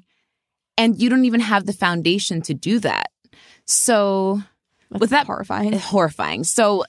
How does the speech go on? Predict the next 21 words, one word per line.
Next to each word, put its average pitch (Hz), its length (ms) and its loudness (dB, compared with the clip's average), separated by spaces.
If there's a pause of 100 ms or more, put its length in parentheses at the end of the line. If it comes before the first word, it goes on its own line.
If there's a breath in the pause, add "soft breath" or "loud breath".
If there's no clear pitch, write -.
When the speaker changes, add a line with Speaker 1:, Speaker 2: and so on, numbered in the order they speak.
(100)
Speaker 1:
you 196 180 -2
know 220 180 2
me, 131 160 -4
girl. 113 320 -6
I 185 120 0
couldn't 208 300 0
allow 147 200 0
that 147 160 -4
to 160 80 -4
happen. 131 460 -2 (100)
And 151 480 0 (100)
I 160 200 0
took 170 240 -6
it 170 60 -2
upon 160 260 -2
myself 151 440 0 (120)
to 147 400 -2 (320)
seek - 340 -2
out 196 260 2
the 190 80 -4
best 165 580 -2